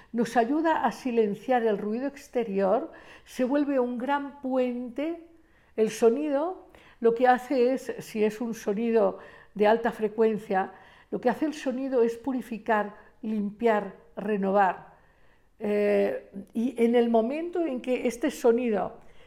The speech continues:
eh, nos ayuda a entrar en una frecuencia diferente, se convierte en un puente, se convierte en la puerta, se convierte en la puerta que abre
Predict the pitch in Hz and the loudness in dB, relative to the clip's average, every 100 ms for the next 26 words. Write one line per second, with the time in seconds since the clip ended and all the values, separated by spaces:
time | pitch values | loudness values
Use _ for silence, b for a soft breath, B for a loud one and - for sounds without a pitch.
0 | b - 208 202 220 226 233 196 285 294 | b -4 -2 0 2 2 0 -2 0 2
1 | 254 247 - 220 214 220 240 240 233 240 | 4 4 4 -2 0 -2 0 0 0 -2
2 | 226 196 - 226 233 220 214 196 - 196 | -2 -8 -2 0 0 -2 -4 -4 -4 -2
3 | 226 240 233 214 226 285 - B B B | 0 -2 -4 0 2 2 -4 B B B
4 | - 220 233 277 285 277 254 254 233 - | -8 -2 0 0 -4 -6 -6 -8 -12 -10
5 | 233 254 247 226 202 185 185 - b b | -4 -4 -4 -6 -8 -10 -10 -16 b b
6 | b b - 233 226 233 277 294 294 - | b b -6 0 2 2 0 0 -6 -4
7 | 233 233 214 214 262 285 269 254 285 370 | -2 0 0 -2 0 2 2 0 -2 -2
8 | - b b b - 254 233 269 277 294 | -8 b b b -12 0 2 2 0 0
9 | 247 226 254 262 269 - 247 - 262 269 | 0 0 0 0 -2 -4 -8 0 2 4
10 | 254 226 190 | 2 0 -6